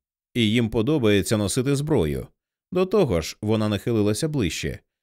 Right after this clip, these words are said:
«сьогодні з'являться чи то шестеро, чи то восьмеро нових. Усього лише старшокласники.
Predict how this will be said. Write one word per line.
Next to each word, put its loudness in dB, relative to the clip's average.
«сьогодні 2
з'являться 2
чи -2
то 0
шестеро, 0
чи -2
то 0
восьмеро 0
нових. -2
Усього 2
лише 0
старшокласники. -2